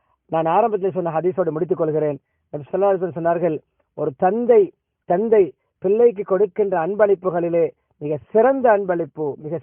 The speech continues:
சிறந்த ஒரு கிஃப்ட் தான் நல்லொழுக்கம்."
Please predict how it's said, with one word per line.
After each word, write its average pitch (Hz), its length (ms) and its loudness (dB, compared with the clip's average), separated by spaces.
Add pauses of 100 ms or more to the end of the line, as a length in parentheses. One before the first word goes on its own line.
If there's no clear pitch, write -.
சிறந்த 247 440 2
ஒரு 196 340 2 (420)
கிஃப்ட் 147 300 2
தான் 233 380 0 (480)
நல்லொழுக்கம்." 147 800 -2